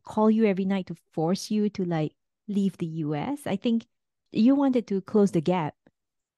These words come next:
And, and you know he can't come to the U S because, yeah, then it's a different process, right? But now I guess she wants him to come to the U S because she's like, "Well, at least in the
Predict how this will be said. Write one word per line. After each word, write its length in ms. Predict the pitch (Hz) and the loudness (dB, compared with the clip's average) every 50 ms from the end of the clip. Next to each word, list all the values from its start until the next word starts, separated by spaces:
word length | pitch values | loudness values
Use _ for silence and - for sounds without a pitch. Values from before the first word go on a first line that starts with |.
| _ _ - | _ _ -4
And, 560 | 202 202 196 190 185 180 180 180 180 180 - - _ _ _ _ _ _ _ - | -2 -2 0 0 0 0 -2 -4 -6 -8 -10 -18 _ _ _ _ _ _ _ 2
and 160 | 208 208 196 | 4 4 6
you 100 | 214 285 | 4 4
know 120 | 330 359 | 4 2
he 140 | 339 - 220 | 0 -2 -4
can't 240 | - - 247 185 180 | 0 2 2 2 2
come 220 | - 220 196 190 | 2 2 0 2
to 120 | 185 190 180 | 0 -2 -2
the 100 | 156 165 | -2 -2
U 280 | 170 160 165 160 180 214 | -4 -4 -4 -4 -4 -4
S 240 | 277 302 262 254 - | -4 -4 -4 -6 -6
because, 340 | 226 - - 170 165 - - _ _ - | -8 -4 -4 -4 -4 -6 -14 _ _ -6
yeah, 200 | 185 175 170 160 | -4 -2 -2 -2
then 220 | 156 185 190 196 | -2 -2 0 0
it's 180 | 196 180 - - | 0 0 0 -2
a 40 | 170 | -6
different 340 | 151 - 180 - 190 175 - | -4 -4 -4 -2 -2 -4 -2
process, 500 | - 190 208 - - 160 147 160 - - | -2 -2 -2 -2 -2 -4 -4 -4 -6 -6
right? 200 | 165 165 190 - - - | -6 -6 -6 -8 -8 -4
But 200 | 165 175 - - | -2 -2 -2 0
now 260 | 175 180 185 220 214 | 0 0 2 2 2
I 80 | 190 | 2
guess 180 | 165 151 180 170 | 2 2 0 0
she 180 | - - 180 170 | 0 -4 -6 -4
wants 340 | 160 165 190 240 233 - | -2 0 2 2 0 0
him 160 | - 175 156 156 | 0 -2 0 -2
to 80 | 175 | -4
come 220 | - - 180 156 156 | -2 0 -2 0 0
to 100 | 165 151 | -4 -6
the 80 | 151 156 | -6 -4
U 100 | 160 160 | -4 -4
S 120 | 170 165 | -4 -4
because 220 | - 143 170 165 - | -4 -2 -2 -2 -2
she's 220 | - 170 160 - 165 | -2 -6 -6 -4 -2
like, 200 | 160 151 - _ _ _ - - _ _ _ _ _ _ - | -4 -4 -4 _ _ _ -20 -20 _ _ _ _ _ _ -2
"Well, 380 | 190 196 208 208 214 208 202 - - | 0 2 2 2 2 0 0 -2 -4
at 100 | 175 180 | -4 -2
least 220 | 214 262 - - | -2 -4 -2 0
in 60 | 208 | 0
the 60 | 180 | 0